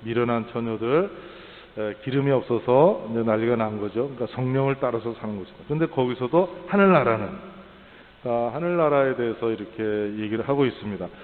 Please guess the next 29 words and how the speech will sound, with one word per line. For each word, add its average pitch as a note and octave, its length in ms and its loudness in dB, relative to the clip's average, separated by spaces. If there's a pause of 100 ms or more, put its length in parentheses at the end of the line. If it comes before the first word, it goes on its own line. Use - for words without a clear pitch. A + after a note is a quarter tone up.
(160)
다음 E3+ 380 4
주는 D#3+ 420 0
그럼 F3 160 -2
하늘나라에 G3+ 380 6
어떻게 B2+ 260 0
들어가느냐? C3+ 540 0 (100)
그걸 D3+ 200 -2
이제 B2 220 -2
또 G#2+ 240 -2 (140)
복음을 B2 220 -2
통해서 B2 280 -4
얘기해 G2+ 220 -2
주시는데요. G2 680 -8 (840)
그러니까, D3+ 340 0
어, C#3+ 960 2 (1160)
하늘나라에 D#3 560 2
대해서 G2 480 -4
우리가 F3 380 6 (680)
마태복음에서는 F3 840 4
하늘나라라고 B2+ 680 4
그러고 G#2 500 -2
다른 D3+ 220 2
복음에서는 D#3+ 380 0
하느님 G3+ 420 6
나라라고 A2 480 2
그러죠. E2+ 260 -10 (200)
우리가 C#3+ 260 4
주님의 D#3+ 380 2
기도 B2 220 -4